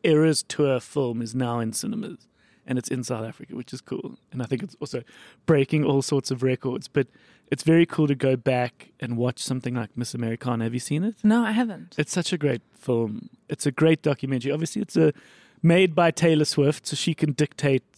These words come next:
Speaker 1: how it plays out. But I think it's a great chance for someone like her to give her take on these
Speaker 2: <gasps>
Speaker 1: moments and how
Speaker 2: I have seen
Speaker 1: and
Speaker 2: it.
Speaker 1: how she s-, sort of r-, r-, shows her mental health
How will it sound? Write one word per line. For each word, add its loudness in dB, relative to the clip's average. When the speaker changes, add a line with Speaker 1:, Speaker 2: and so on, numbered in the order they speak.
Speaker 1:
how 0
it -2
plays 0
out. -2
But 2
I 2
think -2
it's -4
a 4
great 0
chance -2
for -4
someone 2
like 2
her 4
to 0
give 2
her 6
take -2
on 2
these 2
Speaker 2:
<gasps> 4
Speaker 1:
moments 2
and -4
how 0
Speaker 2:
I -18
have -18
seen -12
Speaker 1:
and -6
Speaker 2:
it. -12
Speaker 1:
how -2
she -2
s-, -18
sort 0
of -4
r-, 4
r-, 0
shows 4
her 4
mental -2
health -6